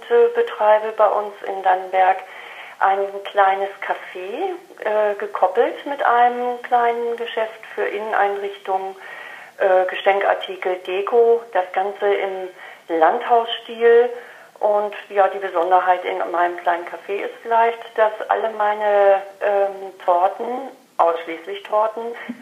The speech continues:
äh, die wir anbieten, von Landfrauen gebacken werden. Das heißt, ähm, die Damen backen noch, äh, bei sich zu Hause und, äh, auch noch nach Rezepten, die sie eben von alters her,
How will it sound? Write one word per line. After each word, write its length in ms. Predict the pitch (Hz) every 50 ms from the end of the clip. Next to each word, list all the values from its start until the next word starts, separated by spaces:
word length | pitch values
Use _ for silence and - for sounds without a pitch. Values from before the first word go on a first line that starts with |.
| - - - - -
äh, 400 | - 226 220 214 214 214 214 214 214 -
die 160 | 220 220 196
wir 160 | 214 202 -
anbieten, 360 | - 202 202 208 202 196 202 202 202 - - - - -
von 160 | - 202 202
Landfrauen 580 | 196 208 247 320 349 - - 175 165 170 165 165
gebacken 420 | 165 - - - - - 165 165
werden. 460 | 165 156 156 160 165 190 226 262 349 -
Das 160 | 208 190 196 - -
heißt, 720 | 190 180 185 202 233 - - - - - - - - -
ähm, 480 | 214 208 208 208 208 208 208 208 208 - -
die 100 | - -
Damen 420 | 190 180 180 202 220 240 240 - -
backen 480 | 185 175 - - 220 226 269 311 349 349 - - - - - - - -
noch, 400 | 202 208 208 214 214 - - -
äh, 440 | - - 214 214 208 208 208 208 202 202 -
bei 140 | 202 196 196
sich 200 | 196 202 202 - - - -
zu 80 | 190
Hause 640 | 175 - 156 156 160 170 180 190 233 269 403 403 392 - - - - - - - - - _ -
und, 760 | - 226 226 226 226 226 226 220 220 220 - - - - -
äh, 340 | - 208 208 208 202 -
auch 200 | - 202 208 202
noch 240 | 208 214 208 208 -
nach 420 | 196 196 196 - - - - - -
Rezepten, 560 | 208 196 196 - - 180 180 - - - 226 220 208 208
die 140 | 214 202 196
sie 140 | 202 202 202
eben 420 | - - 196 196 196 196 196 190 190 -
von 140 | - 185 -
alters 420 | - - - - - 220 220 220 226
her, 360 | 226 220 220 220 220 220